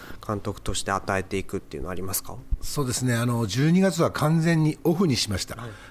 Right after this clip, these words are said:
Speaker 2: これというのは、まあ、野球をしたいという思いをもう一回一月に呼び起こさせるための期間と、それとやはり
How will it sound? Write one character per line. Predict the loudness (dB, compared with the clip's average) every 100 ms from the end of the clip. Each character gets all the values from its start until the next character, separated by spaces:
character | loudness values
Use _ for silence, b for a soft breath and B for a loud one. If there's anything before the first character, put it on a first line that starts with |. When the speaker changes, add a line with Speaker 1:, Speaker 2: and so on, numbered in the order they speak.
| B
Speaker 2:
こ | 0
れ | 0
と | 2
い | 4
う |
の | 6
は、 | 4 4
ま | 4 2 2
あ、 |
野 | -2 -2
球 | 0 2
を | 2
し | 2
た | 0
い | -2
と | -4 -14 -6
い | 0
う | 2
思 | 2 4
い |
を | 4
も | 2
う | 0
一 |
回 | -2 0 2 2
一 | 0 2
月 | 2 4
に | 4 4
呼 |
び | 4 2
起 | 2
こ | 0
さ | -4
せ | -2 0
る | 0
た | -2
め | 0 0
の | 0 -6 B B B B
期 | -2
間 | 2 2
と、 | 0 -2 -2
そ | -2
れ | -2
と | 2
や | 4
は | 4
り | 4 2